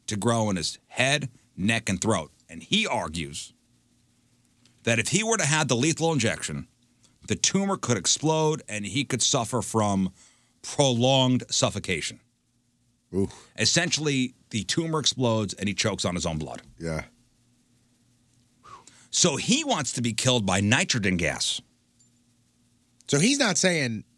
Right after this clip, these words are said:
Speaker 2: he don't wanna be killed. He just doesn't wanna be killed
Speaker 1: That
Speaker 2: that
Speaker 1: way.
Speaker 2: way.
Speaker 1: But lawyers for the state are like, "This guy's just putting stuff before the court just to prolong."
Speaker 2: Yeah, he's just trying to prolong the inevitable.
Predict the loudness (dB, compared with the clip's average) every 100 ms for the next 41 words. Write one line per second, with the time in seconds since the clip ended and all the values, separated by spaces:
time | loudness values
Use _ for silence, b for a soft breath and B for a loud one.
0 | _ 2 4 4 0 -2 -2 2 4 2
1 | -2 -12 b b b b b 2 4 2
2 | 0 0 0 2 0 -2 -8 _ _ _
3 | _ -2 2 4 2 0 -6 -8 -14 b
4 | b 0 0 0 -6 -6 0 4 4 2
5 | -2 -2 0 0 0 0 0 0 0 0
6 | 0 -2 -4 _ _ _ -4 -2 -2 -2
7 | -4 -6 -4 -4 0 0 0 -2 -6 -6
8 | 0 2 2 0 0 -2 0 -2 -2 -2
9 | -2 -2 -4 -2 -2 -2 -2 -2 -2 -2
10 | -6